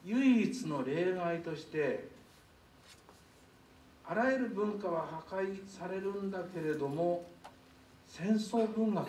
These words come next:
だけは成立して残るんですね。えー、ぜひ、その、ですからこれ戦争の暗い小説なんか読みたくないと思わずに、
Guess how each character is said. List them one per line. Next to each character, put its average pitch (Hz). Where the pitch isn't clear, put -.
だ 120
け 175
は 165
成 151
立 151
し -
て 131
残 127
る 139
ん 101
で -
す -
ね。 -
え 117
ー、 131
ぜ 151
ひ、 120
そ 117
の、 107
で 117
す -
か 107
ら 98
こ 107
れ 104
戦 117
争 113
の 107
暗 120
い 120
小 127
説 123
な 120
ん -
か 101
読 110
み 127
た 131
く 123
な 127
い 120
と 113
思 120
わ 135
ず 117
に、 127